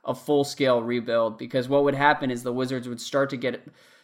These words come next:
decent, and then they would, they would sign some half-assed veteran and win, like, forty-four games and be hailed as, like,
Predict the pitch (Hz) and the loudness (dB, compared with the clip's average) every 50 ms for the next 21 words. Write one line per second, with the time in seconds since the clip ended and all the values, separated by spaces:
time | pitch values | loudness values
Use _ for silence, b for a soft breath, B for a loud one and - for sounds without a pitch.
0 | b b - 131 123 170 190 180 - - 151 147 139 139 127 - - 135 135 139 | b b -12 -6 -2 0 0 0 0 0 2 2 2 2 0 -2 -2 0 0 2
1 | 143 143 143 135 131 135 135 135 135 131 131 131 135 131 131 127 127 - - - | 2 2 2 2 2 2 2 2 0 0 2 2 4 4 2 2 -2 -6 -14 -16
2 | - - - 156 139 139 139 139 131 127 123 123 - _ _ _ - - - - | -16 -18 -16 -10 -6 -4 -2 -2 -2 -2 -4 -6 -12 _ _ _ -20 -14 -4 0
3 | 147 151 151 147 143 135 - 151 143 143 135 131 131 127 - - - - 131 135 | 2 2 4 2 0 0 -2 -2 0 0 0 0 -2 -4 -6 -12 -8 -2 0 0
4 | 143 143 - 143 135 135 131 131 - - 131 127 127 131 127 131 127 127 123 123 | 0 0 0 0 0 0 0 -2 -4 -4 -2 -2 0 2 2 2 2 2 2 0
5 | 120 123 120 - 120 120 120 120 120 123 127 127 127 127 127 127 123 120 120 117 | 0 -2 -4 -4 -6 -6 -6 -6 -4 -2 -2 -2 -2 -2 -2 -2 -2 -2 -2 -4
6 | 120 - - - - - 139 139 135 135 135 135 - 143 131 123 117 127 123 120 | -4 -8 -14 -20 -14 -6 -4 -2 -2 -2 -4 -4 -4 -4 -2 -2 -2 -4 -4 -2
7 | 120 120 117 117 117 120 113 110 110 107 120 120 120 120 120 120 120 123 120 117 | -2 -2 -2 -4 -6 -8 -10 -12 -10 -8 -10 -10 -8 -2 0 2 2 4 2 2
8 | 117 117 117 110 107 - - 107 117 113 110 - b | 0 -2 -4 -4 -6 -8 -8 -8 -8 -8 -8 -10 b